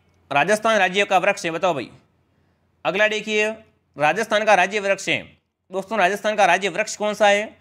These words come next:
नीम, खेजड़ी, पीपल या अरंडू? राजस्थान का राज्य वृक्ष तो वो आपका दोस्तों कौन सा है? खेजड़ी। खेजड़ी दोस्तों राजस्थान का राज्य वृक्ष है, बी ऑप्शन आपका हो जाएगा राइट। चलिए नेक्स्ट क्वेश्चन आपके सामने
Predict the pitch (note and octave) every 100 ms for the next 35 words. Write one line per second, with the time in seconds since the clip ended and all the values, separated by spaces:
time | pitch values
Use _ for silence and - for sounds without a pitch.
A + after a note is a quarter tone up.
0 | _ _ C#3+ F#3 G#3+ A3 A3+ _ - F3+
1 | G3 G#3+ A3 A3 G3+ G#3+ G#3 F3+ F3+ F3+
2 | C#3 F2+ - - - C3+ D#3 A3 A3 G3+
3 | G#3+ F#3 F#3 G3 F#3+ F#3+ - - _ _
4 | - E3 G3+ F#3+ G3 F#3 F#3+ G3 G3+ G#3
5 | G3 - E3+ E3 C3 F2 - _ - D3+
6 | E3+ G#3 G#3+ G#3+ A3 F3+ F#3+ G#3 F#3+ E3+
7 | F#3+ G3 G#3 - G#3 G3+ G3 F3+ G3 E3+
8 | E3 E3 C#3+ E3 E3 C#3 A#2+ F2+ - _
9 | _ - E3+ G#3 F3+ G#3 - G3+ G#3+ G3
10 | F#3+ F#3 G3 G3 G3+